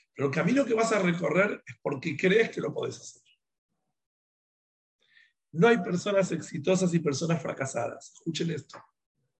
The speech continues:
Hay personas que confían más que van a poder y Hashem los ilumina, y hay personas que confían menos. Lamentablemente,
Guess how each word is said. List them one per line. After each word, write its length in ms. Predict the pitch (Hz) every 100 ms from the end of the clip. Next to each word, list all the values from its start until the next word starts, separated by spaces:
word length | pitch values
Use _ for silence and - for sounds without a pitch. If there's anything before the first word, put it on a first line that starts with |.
| _ _ _ _ _ - _ -
Hay 180 | 196
personas 800 | 180 190 180 196 156 135 123 - _ _ _ _ _ _
que 160 | - -
confían 720 | 143 139 131 240 269 247 208
más 640 | 196 165 123 - - _ _ _ _
que 100 | -
van 220 | 135 185
a 80 | 190
poder 560 | 175 170 175 175 143 - _ _ _ _ _ _
y 60 | 113
Hashem 280 | - 180
los 160 | 202 180
ilumina, 640 | 233 240 254 220 202 - _ _ _ _ _
y 60 | 139
hay 60 | 139
personas 520 | 156 147 190 165 170
que 160 | -
confían 720 | - 127 127 - 143 139 147 165 _ _
menos. 420 | 147 135 117 - -
Lamentablemente, 1000 | 135 135 135 160 156 160 160 156 143 -